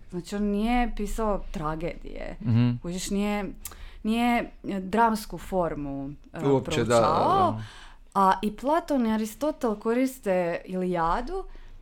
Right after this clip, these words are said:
Speaker 1: kako bi pokazali kako zapravo treba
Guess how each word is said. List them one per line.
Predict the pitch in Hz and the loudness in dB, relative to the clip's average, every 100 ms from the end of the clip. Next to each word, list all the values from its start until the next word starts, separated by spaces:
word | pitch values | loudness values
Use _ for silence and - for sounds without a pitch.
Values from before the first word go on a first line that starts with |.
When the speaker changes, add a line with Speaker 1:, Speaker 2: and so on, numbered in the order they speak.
| - - - | -20 -16 -2
Speaker 1:
kako | 226 254 | 0 4
bi | 233 208 | 2 2
pokazali | 202 196 214 220 226 269 240 196 180 - | 0 -2 4 4 4 4 4 2 0 -6
kako | - 208 202 226 | -2 0 2 0
zapravo | 208 180 185 185 160 151 160 | 2 4 2 2 -2 -2 -4
treba | - 185 175 156 143 135 | -4 -2 0 0 0 -2